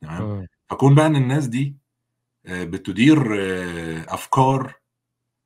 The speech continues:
Speaker 1: الأفكار أصعب يعني أو، أو، أو أهم من الاقتصاد حتى ومن ال-، آه، من أمور كتير. فأنت بقى أنت بأي أساس أنت جاي بتدير وتوجه أفكار؟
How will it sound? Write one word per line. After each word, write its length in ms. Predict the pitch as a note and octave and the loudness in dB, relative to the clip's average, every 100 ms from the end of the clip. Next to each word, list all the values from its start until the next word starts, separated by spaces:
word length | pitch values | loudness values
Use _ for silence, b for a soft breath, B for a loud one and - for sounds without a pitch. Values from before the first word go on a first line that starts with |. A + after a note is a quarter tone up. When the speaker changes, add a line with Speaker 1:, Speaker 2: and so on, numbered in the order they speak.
| - | -18
Speaker 1:
الأفكار 500 | E3+ - C#3+ - D#3+ | -16 -4 0 0 -2
أصعب 320 | D#3 B2 G#2 | -6 -6 -6
يعني 320 | F#2+ F#2 F#2+ | -8 -8 -10
أو، 240 | F2+ F2 D#2+ | -12 -12 -12
أو، 300 | E2 E2 D#2+ | -10 -8 -10
أو 320 | D#2+ D#2 D2+ | -12 -14 -14
أهم 400 | D#2+ C3 D3+ A#2+ | -2 0 2 0
من 140 | A#2 | -2
الاقتصاد 540 | A#2+ A2 - - A#2+ - | -6 -8 -14 -8 -6 -6
حتى 320 | A#2+ A2 G2 | -8 -10 -10
ومن 280 | E2+ E2 D#2+ | -10 -8 -8
ال-، 540 | D#2 D2+ D2+ D2+ D2 _ B B B B _ | -8 -10 -10 -14 -18 _ B B B B _
آه، 580 | D2+ C#2+ C#2 C#2 C#2+ C#2 | -20 -18 -18 -20 -20 -20
من 140 | D#2+ F2 | -18 -10
أمور 240 | G2 A#2+ | -2 -2
كتير. 380 | - - A#2+ F2+ | -2 -4 -2 -2
فأنت 280 | - F#2+ A2+ | -4 -8 -6
بقى 300 | A#2+ B2 A2+ | -6 -8 -10
أنت 160 | A2 G#2+ | -10 -10
بأي 420 | F#2 F2+ A#2+ C3 | -12 -8 -4 -4
أساس 260 | A2 C3+ A2+ | -4 -4 -6
أنت 140 | G2+ | -8
جاي 180 | F#2+ A2 | -4 -6
بتدير 360 | F#2+ E2+ A2 | -6 -6 -4
وتوجه 580 | G2+ E2+ F2 A#2+ G#2+ G2+ | -4 -4 -4 -2 -2 -4
أفكار؟ 340 | - - D#2+ | -8 -16 -18